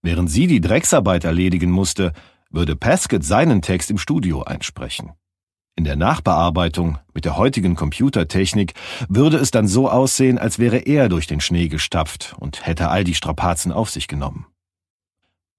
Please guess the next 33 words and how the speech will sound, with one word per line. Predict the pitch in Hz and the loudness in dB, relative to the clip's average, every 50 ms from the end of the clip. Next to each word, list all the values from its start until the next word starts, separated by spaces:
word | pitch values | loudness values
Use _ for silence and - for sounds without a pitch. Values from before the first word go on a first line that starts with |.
| _ _ _ _ _ _ _ | _ _ _ _ _ _ _
Nachdem | 113 113 123 117 - 139 165 | 2 2 2 4 6 4 6
sie | 165 151 143 | 6 6 4
sich | 120 139 131 - | 4 4 2 4
wieder | 139 120 110 | 4 4 4
beruhigt | 98 101 90 87 107 135 143 - - - | 2 2 2 2 2 2 0 0 -2 -2
hatte, | 87 78 - 98 92 90 82 80 - _ _ | -2 0 0 0 0 0 -2 -6 -10 _ _
überprüfte | - 87 101 95 - - 98 85 - - 82 | -2 -2 -2 0 0 -2 -2 -2 -2 -4 -4
sie | 76 90 | -2 0
die | 85 98 | 0 0
Filmkamera, | 87 - - 107 110 110 - 98 87 87 87 82 82 85 85 87 82 - - - - - _ _ | 0 0 0 0 0 2 2 2 2 2 2 2 2 0 0 0 -2 -6 -10 -18 -20 -20 _ _
die | - 104 | -2 0
sie | 95 113 | 2 2
in | 117 | 2
einer | 104 110 113 | 2 2 2
mit | 104 98 85 - | 2 2 0 0
Schaumstoff | - 107 110 123 127 - - 123 - | 0 2 2 2 2 0 -2 -2 -2
ausgekleideten | - - 104 104 - 113 95 - 110 104 95 95 95 - - 101 87 | -2 -2 -2 -2 -2 -4 -4 0 0 0 2 0 0 0 -2 0 0
Box | 117 117 - - | 0 -2 -2 -6
transportierte, | - - 78 73 - - 85 80 76 - - 90 82 78 85 82 78 73 - - - - _ _ _ - | -6 -6 -6 -6 -4 -2 -4 -4 -2 -2 -2 -2 -2 -2 -2 -4 -6 -6 -10 -16 -20 -20 _ _ _ -8
auf | - 80 | -4 -2
der | - 98 90 | 0 2 2
in | 85 87 | 2 2
großen | 82 85 107 135 156 - - 143 131 | 2 2 2 2 2 2 2 0 2
roten | 98 95 107 120 - - 110 98 85 | 2 2 2 2 2 2 0 0 2
Buchstaben | 92 101 104 - - - 113 95 92 85 101 98 92 - _ _ _ - | 0 -2 -2 -4 -2 0 2 2 2 2 2 0 -2 -4 _ _ _ -2
A | 98 90 87 90 92 98 - _ _ | 0 2 2 2 0 -2 -6 _ _
T | - - 101 87 85 92 - - _ - | -4 0 0 2 0 0 -4 -6 _ -2
N | 113 101 73 - - | -2 0 0 -2 -4
stand. | - - - - 160 - - - - - _ _ _ _ _ _ _ _ _ | -6 -8 -8 -8 -10 -10 -10 -16 -20 -20 _ _ _ _ _ _ _ _ _
Und | - 73 | -6 -4
darunter | 78 76 80 107 127 120 113 82 | -2 0 2 2 2 2 4 6
in | 71 73 | 8 8
klein | - - 104 104 113 120 117 123 | 8 6 6 6 6 6 6 2